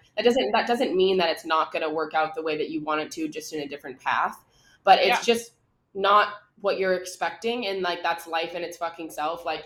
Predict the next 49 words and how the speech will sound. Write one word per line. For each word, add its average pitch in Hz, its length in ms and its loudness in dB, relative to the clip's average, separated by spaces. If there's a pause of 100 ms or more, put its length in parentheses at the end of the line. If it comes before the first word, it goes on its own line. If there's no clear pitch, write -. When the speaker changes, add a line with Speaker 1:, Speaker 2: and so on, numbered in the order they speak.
Speaker 1:
i-, 123 220 -2
it's 170 240 -4
always, 185 460 -2
life's 180 260 -2
always 180 320 -6
gonna 180 160 -6
hand 170 240 -8
you 175 80 -10
something 175 320 -8
when 170 80 -4
you 165 140 -8
least 160 200 -10
expect 165 400 -6
it. 190 160 -2
And 170 120 -4
it's 170 100 -10
such 160 200 -8
a 170 40 -10
cliche, 160 540 -4
but 160 100 -4
it's 151 160 -8
so 151 220 -6
real. 151 380 -4 (360)
But 190 140 0
at 190 40 4
the 185 60 -4
same 185 160 0
point 175 160 0
in 170 60 -4
time, 175 240 0
like, 165 240 -2 (880)
I - 80 4
don't 233 120 6
know, 214 140 8
like 185 180 6
I 190 60 8
was 190 160 6
saying 202 240 2
to 208 100 -4
you 196 140 4
earlier, 185 800 2 (240)
I 185 100 2
feel 185 160 0
like 170 320 -2
days 180 300 0
like 175 180 0
today 165 460 -2
for 180 100 -4
me 170 520 -2